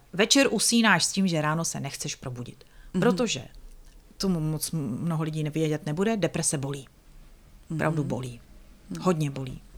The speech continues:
Speaker 1: Bolí tě svaly, bolí tě tělo, nemáš sílu, nemáš energii, máš křeče v těle. Bolí to.
Speaker 2: Mhm.
Speaker 1: Nemůžeš se hýbat, nechceš žít, fakt nechceš žít. Tam na nic jiného nemyslíš, na to, že nechceš žít,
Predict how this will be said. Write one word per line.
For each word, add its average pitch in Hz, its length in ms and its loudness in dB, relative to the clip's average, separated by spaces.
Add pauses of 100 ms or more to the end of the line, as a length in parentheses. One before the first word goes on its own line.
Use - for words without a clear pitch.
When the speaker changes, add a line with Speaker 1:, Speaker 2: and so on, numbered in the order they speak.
(220)
Speaker 1:
Bolí 147 120 -6
tě 127 120 -8
svaly, 180 360 0
bolí 147 220 -4
tě - 160 -8
tělo, 202 540 0 (360)
nemáš 147 320 0
sílu, 190 400 2
nemáš 147 360 -2
energii, 185 440 0
máš 139 240 -4
křeče - 440 0
v - 60 -6
těle. 175 400 -2 (880)
Bolí 165 280 2
to. - 140 -6
Speaker 2:
Mhm. - 680 -10
Speaker 1:
Nemůžeš 151 280 2
se - 140 2
hýbat, 190 680 2 (400)
nechceš 156 380 -2
žít, 135 200 -6
fakt 160 160 -6
nechceš 151 340 -4
žít. 127 160 -8
Tam 156 180 0
na 208 60 6
nic 240 220 6
jiného 233 180 6
nemyslíš, 208 320 2
na 190 120 -2
to, 175 100 -2
že 160 260 -4
nechceš 135 480 -6
žít, 196 260 -2